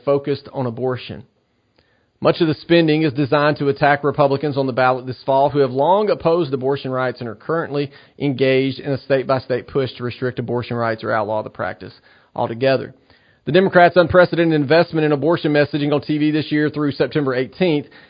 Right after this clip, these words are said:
is larger than the Republicans' party combined national investment in ads relating to the economy, crime, and immigration.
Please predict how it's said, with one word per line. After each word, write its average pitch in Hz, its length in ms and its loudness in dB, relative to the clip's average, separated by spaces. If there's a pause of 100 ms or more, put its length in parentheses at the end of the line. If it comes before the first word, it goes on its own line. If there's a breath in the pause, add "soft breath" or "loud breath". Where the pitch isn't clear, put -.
is 165 220 0
larger 165 520 4
than 160 140 0
the 165 80 2
Republicans' 160 500 0
party 160 240 4
combined 170 600 2
national 139 480 0
investment 127 400 -2
in 131 100 -2
ads 127 260 -2
relating 127 360 -2
to 135 100 -6
the 135 140 -4
economy, 151 420 -2
crime, 139 440 -4
and 131 120 -8
immigration. 131 640 -4